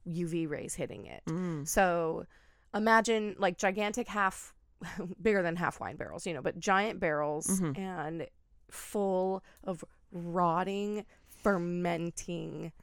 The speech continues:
Speaker 2: Snails.
Speaker 1: snails. But
Speaker 2: Ew.
Speaker 1: they're not, like, it's not like snails like we, y-, you know, it smells like rotting, disgusting fish.
Speaker 2: Well, yeah, 'cause I was thinking it's,
Speaker 1: Mm-hmm.
Speaker 2: it's like a sea snail, not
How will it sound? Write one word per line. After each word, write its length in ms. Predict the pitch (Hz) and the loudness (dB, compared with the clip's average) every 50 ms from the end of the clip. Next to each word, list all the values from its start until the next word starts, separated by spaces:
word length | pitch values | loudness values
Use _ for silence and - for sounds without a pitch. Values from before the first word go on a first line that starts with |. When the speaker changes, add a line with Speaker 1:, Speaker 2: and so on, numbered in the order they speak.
| - _ - | -20 _ -18
Speaker 2:
Snails. 840 | - - - - - - - - 240 - - - - - - - - | -16 -14 -14 -16 -16 -18 -18 -18 -16 -16 -12 -8 -6 -6 -4 -4 -4
Speaker 1:
snails. 1000 | - 262 269 262 247 220 220 226 220 214 214 196 196 196 196 180 170 165 - 233 220 | -4 -2 -2 -2 -2 -4 -4 -4 -4 -4 -2 0 2 2 2 4 4 4 2 2 4
But 120 | 220 302 - | 2 2 4
Speaker 2:
Ew. 20 | |
Speaker 1:
they're 160 | - 320 330 | 4 2 2
not, 320 | 302 294 302 302 302 302 - - | 2 2 2 2 0 -2 -4 -8
like, 360 | 403 427 415 392 - - - - - - - - - - - - - - - | -8 -6 -6 -6 -8 -10 -16 -20 -20 -20 -20 -20 -20 -20 -20 -20 -16 -8 -2
it's 180 | - 233 - - | -2 -2 0 2
not 180 | 240 226 208 | 2 2 2
like 160 | 214 240 220 - | 2 0 0 -2
snails 320 | - - 214 208 202 196 | -4 -4 -2 -2 -2 -2
like 140 | 208 190 - | -4 -4 -2
we, 180 | 190 185 - - - | -2 -4 -4 -6 -10
y-, 160 | - - - - | -10 -10 -10 -10
you 180 | - 185 190 196 | -8 -6 -4 -2
know, 120 | 180 165 - - | -4 -2 0 0
it 120 | 214 196 | 0 0
smells 560 | - - - - - 214 202 196 196 196 185 - | 0 0 0 2 4 6 6 6 6 4 2 0
like 140 | 180 175 - | -2 -2 -2
rotting, 680 | 170 165 160 175 180 175 160 160 165 165 165 165 165 160 | -8 -10 -4 0 2 2 4 4 2 0 0 -6 -6 -8
disgusting 1000 | - 170 156 - - - - 165 156 156 - - - - 170 165 156 156 156 156 - | -6 -4 -2 -2 -2 -2 -2 -4 -4 -4 -6 -8 -8 -8 -8 -6 -6 -8 -10 -12 -14
fish. 360 | - - - - - 147 - | -12 -4 -4 -4 -2 -2 0
Speaker 2:
Well, 400 | 226 233 233 220 208 190 165 - | 4 6 8 8 10 8 8 6
yeah, 360 | - 202 277 269 262 214 156 156 | 6 8 10 10 12 10 10 8
'cause 140 | - - 180 | 6 4 4
I 120 | 185 180 180 | 4 6 6
was 140 | 175 175 - | 4 4 4
thinking 340 | - 190 196 202 - - 160 | 2 2 0 0 0 0 0
it's, 420 | 156 - - - - - - - - - | 0 -2 -2 -6 -8 -8 -10 -10 -8 -6
Speaker 1:
Mm-hmm. 120 | 240 254 285 | 0 2 2
Speaker 2:
it's 440 | 269 254 226 196 170 156 160 - | 2 2 2 -2 -2 -2 -4 0
like 200 | - 170 151 - | 0 0 0 0
a 40 | 151 | -2
sea 580 | - - - - 220 220 208 202 196 185 165 180 - | -4 -2 -2 0 2 2 2 2 2 0 0 -2 -4
snail, 520 | - - - 180 160 147 143 143 147 151 | -6 -2 4 4 6 6 6 4 4 6
not 180 | 165 185 156 156 | 8 10 10 10